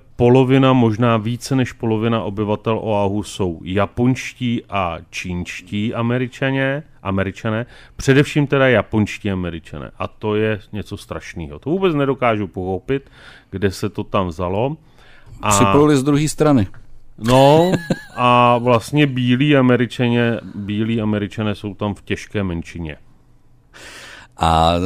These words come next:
Speaker 2: Polynézané, ty původní obyvatelé už
Speaker 1: Eh,
Speaker 2: asi
Speaker 1: samozřejmě, eh, obyvatelé Havaje mají do těch po-, z té polynéské kultury, eh, hodně, hodně ve svých rysech, to znamená, něco tam je, ale,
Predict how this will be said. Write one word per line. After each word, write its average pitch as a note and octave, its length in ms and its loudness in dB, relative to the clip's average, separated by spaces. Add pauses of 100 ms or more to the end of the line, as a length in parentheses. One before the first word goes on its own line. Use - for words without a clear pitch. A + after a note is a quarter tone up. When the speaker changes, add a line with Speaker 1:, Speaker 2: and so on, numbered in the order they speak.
Speaker 2:
Polynézané, G#2+ 720 2
ty G#2+ 140 -6
původní G2 340 -2
obyvatelé F#2 540 0
už - 420 -10
Speaker 1:
Eh, F#2 40 -2
Speaker 2:
asi G2+ 500 4 (440)
Speaker 1:
samozřejmě, B2+ 680 4
eh, B2+ 200 4 (680)
obyvatelé G#2 600 -2
Havaje G#2+ 400 2
mají G2+ 460 2
do G#2+ 120 -2
těch - 280 -4
po-, G#2+ 320 0
z - 200 -14
té G#2 200 0
polynéské G#2 840 0
kultury, G#2 600 0
eh, - 500 -20 (420)
hodně, G2+ 680 0 (140)
hodně F#2 400 -6
ve F#2+ 120 -4
svých - 400 -10
rysech, G2 560 -2 (440)
to F#2 100 -12
znamená, G2 240 0
něco G2 280 -4
tam G2+ 260 -2
je, F#2+ 260 0
ale, G2 320 0